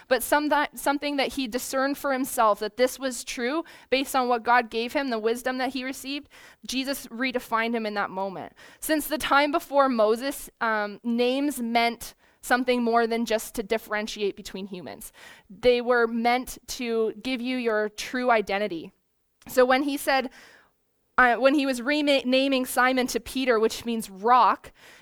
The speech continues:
Jesus was establishing Peter's calling. So much more than just an ordinary fisherman, he was establishing him as the foundation of the church. This is now who you are.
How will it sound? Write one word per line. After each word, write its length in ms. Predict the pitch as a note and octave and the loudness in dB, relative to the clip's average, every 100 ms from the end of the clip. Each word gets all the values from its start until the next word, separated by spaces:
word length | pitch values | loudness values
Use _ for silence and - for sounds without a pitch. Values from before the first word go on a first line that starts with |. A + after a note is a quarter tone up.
| - | -8
Jesus 400 | B3 C4 C4+ C4+ | -4 -4 -4 0
was 360 | C#4 C4 A#3 - | 2 2 -2 0
establishing 840 | B3+ - - C#4+ C4+ D4+ D#4 C#4+ C4 | 0 0 2 4 6 4 0 -4 -4
Peter's 360 | C4+ A#3+ A#3 | -4 -4 -6
calling. 680 | - - A3 A3 G#3 D3+ G3 - _ _ _ _ _ _ _ | -8 -2 2 2 0 -6 -14 -20 _ _ _ _ _ _ _
So 240 | - C#4+ D4 | 0 2 4
much 240 | D#4 - | 4 2
more 460 | C#4+ C#4+ A#3+ A3 A#3 _ | 2 4 4 4 0 _
than 200 | A#3+ A#3 | 0 2
just 220 | A#3+ B3 | -2 -2
an 100 | A#3 | 0
ordinary 380 | A#3 A#3+ A#3 A3+ | 0 2 0 -2
fisherman, 640 | - B3+ - A3+ F#3+ F3+ G3+ - - _ | -2 -4 -2 -4 -4 -6 -10 -18 -20 _
he 180 | C#4 B3+ | -2 2
was 180 | C4 B3 | 2 2
establishing 840 | C4 - - A#3 C4 C#4 C#4+ C4+ | -2 -2 4 4 4 0 0 -2
him 260 | B3+ A#3+ A#3+ | -2 -2 0
as 420 | A3+ A3+ A3 - - - | 2 2 0 -6 -12 -8
the 80 | |
foundation 880 | A3+ - A#3+ A#3 A#3 A#3+ - B3 A#3 - | -2 2 4 2 0 -2 -2 -4 -4 -4
of 180 | G#3+ F#3 | -4 -6
the 60 | |
church. 600 | G3 - F#3+ - - - _ _ _ _ _ _ _ - | -12 -8 -6 -8 -12 -16 _ _ _ _ _ _ _ -2
This 220 | C#4 D4 | 0 2
is 180 | D4+ C4 | 0 2
now 260 | B3+ B3 | 4 4
who 360 | A#3+ - C#4 D4 | 4 0 -2 0
you 340 | B3+ B3 A#3+ | 0 -2 -2
are. 420 | - F3+ F3+ F#2+ | 0 2 0 -2